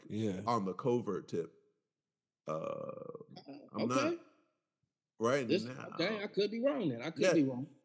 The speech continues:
Speaker 1: But
Speaker 2: It
Speaker 1: no,
Speaker 2: says
Speaker 1: no,
Speaker 2: he's
Speaker 1: no,
Speaker 2: alive.
Speaker 1: okay.
Speaker 2: It says he's
Speaker 1: Yeah,
Speaker 2: alive.
Speaker 1: right. Yeah, okay, but then rock your theory. My bad, Bryce.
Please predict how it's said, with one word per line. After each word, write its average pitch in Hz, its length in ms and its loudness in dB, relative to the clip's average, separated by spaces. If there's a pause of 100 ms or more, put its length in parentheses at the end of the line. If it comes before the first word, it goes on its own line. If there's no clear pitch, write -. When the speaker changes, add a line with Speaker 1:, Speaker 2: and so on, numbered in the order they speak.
(120)
Speaker 1:
But 220 160 10
Speaker 2:
It 220 60 6
Speaker 1:
no, 262 100 12
Speaker 2:
says 247 80 12
Speaker 1:
no, 247 60 12
Speaker 2:
he's 262 80 12
Speaker 1:
no, 262 100 12
Speaker 2:
alive. 160 180 12
Speaker 1:
okay. 175 100 10 (100)
Speaker 2:
It 113 60 0
says 139 180 4
he's 190 100 12
Speaker 1:
Yeah, 202 120 12
Speaker 2:
alive. 156 260 10
Speaker 1:
right. - 80 -8 (140)
Yeah, 175 140 6
okay, 196 220 6
but 180 100 6
then 175 100 4
rock 170 240 2
your 196 80 -6
theory. 139 300 0
My 135 140 0
bad, 131 260 2
Bryce. 120 280 -4